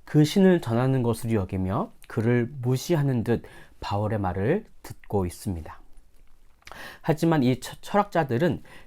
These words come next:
지적, 지적 호기심에 새로운 가르침이 있을지 바울의 이야기를 듣고 있는 것이죠.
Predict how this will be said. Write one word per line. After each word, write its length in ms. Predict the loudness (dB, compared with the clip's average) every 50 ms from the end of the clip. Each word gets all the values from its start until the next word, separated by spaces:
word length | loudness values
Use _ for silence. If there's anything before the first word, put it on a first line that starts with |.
| -14
지적, 640 | -6 -4 -4 -4 -4 -8 -18 -6 -4 -4 -4 -4 -6 -12 _
지적 420 | -8 -8 -8 0 0 0 2 2
호기심에 720 | 2 2 4 2 2 0 0 0 0 0 0 0 -2 -4
새로운 480 | -6 -4 0 2 4 6 4 4 2 -2
가르침이 540 | -4 -4 -4 -4 -4 -4 -4 0 0 0 0
있을지 720 | 0 -4 -4 -2 -2 -2 -2 -6 -4 -2 0 0 -2 -4 -10 -16 -18 -18 -16 -6
바울의 540 | -2 0 2 2 2 2 2 0 0 0
이야기를 720 | 0 0 0 0 0 -2 -2 -4 -2 -2 -2 -2 -2 -4 -6 -12 -12
듣고 340 | -10 -10 -6 -2 0 0 0
있는 200 | 0 0 -2 -4
것이죠. 380 | -4 -6 -8 -10 -12 -12 -14